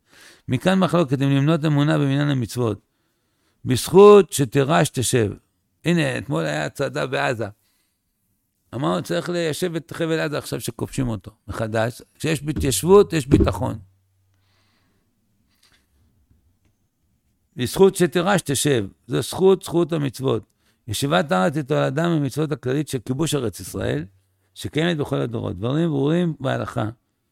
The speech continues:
שכולה ישיבת ארץ ישראל, כל המצוות שבתורה. עיקר המצוות זה כלל ישראל. לכן, המצוות זה שקולה ככל התורה.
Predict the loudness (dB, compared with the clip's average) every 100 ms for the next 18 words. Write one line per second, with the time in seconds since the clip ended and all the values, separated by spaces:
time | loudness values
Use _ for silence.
0 | _ _ _ _ -12 -6 -4 -4 -8 _
1 | _ _ _ _ _ _ -8 -6 -2 -2
2 | -2 -2 -4 -4 -6 -4 -4 -4 -4 -4
3 | -4 -4 -6 -4 -6 -6 -10 -16 -18 _
4 | _ _ _ -6 -2 0 0 0 -2 -4
5 | -4 -4 -2 -4 -4 -6 -6 -4 -2 -2
6 | -4 -10 _ _ _ _ -6 -4 -2 -4
7 | -4 -4 -2 -2 -4 -4 -4 -4 -8 -10